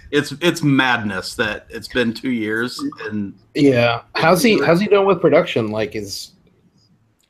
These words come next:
Speaker 1: He's, he's
Speaker 2: he's
Speaker 1: doing, he, he's,
Speaker 2: something
Speaker 1: well,
Speaker 2: else.
Speaker 1: he's been releasing, the problem is he's got,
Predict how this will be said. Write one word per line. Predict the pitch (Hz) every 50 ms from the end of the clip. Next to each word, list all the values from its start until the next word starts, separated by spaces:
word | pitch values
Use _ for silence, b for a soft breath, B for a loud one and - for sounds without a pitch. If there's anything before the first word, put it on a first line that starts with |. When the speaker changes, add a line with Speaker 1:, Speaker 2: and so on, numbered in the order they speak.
| _ _
Speaker 1:
He's, | - 110 117 -
he's | - 135 131 131
Speaker 2:
he's | 123 -
Speaker 1:
doing, | 156 190 202 - -
he, | 123 135 156 170 165 165 127
he's, | 123 139 139 131
Speaker 2:
something | - - 123 -
Speaker 1:
well, | 147 147 143
Speaker 2:
else. | -
Speaker 1:
he's | 143 147 143 127 - 123
been | 123 127 151 151 143
releasing, | 143 139 131 139 151 165 160 - 165 143 143 131 -
the | - 123 123 120
problem | 123 147 160 151 143 117
is | 110
he's | 110 107 104
got, | 123 120 120 113 - b